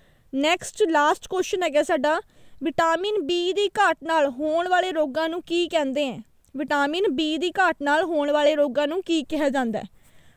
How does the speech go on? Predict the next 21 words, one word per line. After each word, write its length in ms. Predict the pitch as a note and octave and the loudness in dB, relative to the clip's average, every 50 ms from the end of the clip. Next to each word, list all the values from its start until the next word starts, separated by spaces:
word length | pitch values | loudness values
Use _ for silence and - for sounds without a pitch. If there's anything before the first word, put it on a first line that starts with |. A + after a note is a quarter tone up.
| _ - - | _ -4 0
ਫਸਟ 280 | - D4+ D#4+ - - | 2 2 2 2 0
ਆਪਸ਼ਨ 280 | G4 F4 - - F4+ F4+ | -2 -2 -2 -4 -6 -4
ਹੈਗਾ 180 | F4 E4 F4+ F#4 | -4 -2 -4 -4
ਸਕਰਵੀ। 480 | - - - F4 D#4+ D#4 D4 E4+ G4 A4+ _ _ _ _ _ _ _ _ - - | -6 -4 -2 0 0 0 0 -4 -4 -6 _ _ _ _ _ _ _ _ -18 -6
ਸਕਰਵੀ 380 | - F4+ D#4+ D4+ C#4 E4 F#4 | -2 0 0 0 0 -2 -4
ਕੀ 240 | E4 - F#4 F4+ F#4+ | -4 -2 -2 0 0
ਹੈ? 80 | F#4+ G#4+ - _ _ - _ _ _ _ _ _ _ _ - - - - - - - - | 0 -2 -2 _ _ -20 _ _ _ _ _ _ _ _ -20 -20 -20 -20 -20 -20 -16 -10
ਕਿਹਦੇ 180 | - D#4+ C#4+ F4+ | -8 -6 -4 0
ਨਾਲ 160 | F4+ F#4+ G4 | 2 2 2
ਹੁੰਦਾ 280 | G#4+ F#4+ E4+ E4 F4 F4+ | 2 0 0 0 0 0
ਸਕਰਵੀ? 440 | - - F#4+ F4+ F4 D4 F4+ G4 A#4 - _ _ _ - - _ _ - | 0 0 -2 0 0 0 0 -2 -2 -2 _ _ _ -20 -20 _ _ -4
ਇਹ 140 | C#4 E4+ F#4+ | 0 0 0
ਹੁੰਦਾ 320 | G4 F#4 E4+ E4 F4 F#4 | 0 0 0 0 0 0
ਵਿਟਾਮਿਨ 440 | G4 F4 G4 D#4+ E4+ D#4+ D4+ E4 F4+ | 0 -2 -4 -2 -2 -2 -2 -4 -6
ਸੀ 280 | G4 - - F4+ E4 E4 | -6 -2 0 0 0 0
ਦੀ 120 | B3+ D#4 | 0 -2
ਘਾਟ 260 | C4 - E4+ D#4+ D#4 - C4+ | -2 0 0 0 0 -2 -4
ਨਾਲ। 160 | A#3+ - - A3 - _ _ _ _ _ _ _ _ _ _ _ - _ _ - | -10 -10 -10 -14 -20 _ _ _ _ _ _ _ _ _ _ _ -20 _ _ -4
ਨੈਕਸਟ 420 | C#4+ D4 D#4 E4 - - - - | 0 0 2 0 0 -4 -6 -2
ਹੈ 140 | F#4 F#4 G4 | 0 0 0
ਅੰਧਰਾਤਾ। 680 | - - D4+ E4 C#4+ F4 F4+ F4 - _ - D#4 B3+ | 0 -4 -6 -4 0 0 0 0 -2 _ -2 -2 -2